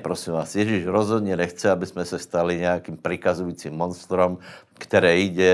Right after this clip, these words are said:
eh, eh, vy-, eh, vyžene démony tu, prikáže tu. Nie, my jsme ľudia, kteří se s tím musíme celkom poctivo poprat.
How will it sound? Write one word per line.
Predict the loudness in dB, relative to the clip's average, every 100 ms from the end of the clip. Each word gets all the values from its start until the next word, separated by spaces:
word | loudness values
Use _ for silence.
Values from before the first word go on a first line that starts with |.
| 4 0
eh, | -8 -4
eh, | 0 0 0 0 -2 -2 -2 -2 -4
vy-, | -6
eh, | -4 -4
vyžene | -2 -2 -2 -4 -2
démony | -4 -4 -8 -8
tu, | -2 2 2 0 -6 -14 -4
prikáže | -2 2 4 4 2
tu. | -4 2 4 6 4 -2 -16 -6
Nie, | 0 4 8 8 6
my | 2 -2
jsme | -2 -4
ľudia, | -2 2 2 2
kteří | 0 -4
se | -4 -6
s |
tím | -4 -8 -6
musíme | -6 -6 -6
celkom | 0 0 0 -6 -6
poctivo | -8 -8 -6 -4 -4
poprat. | -6 0 6 6 6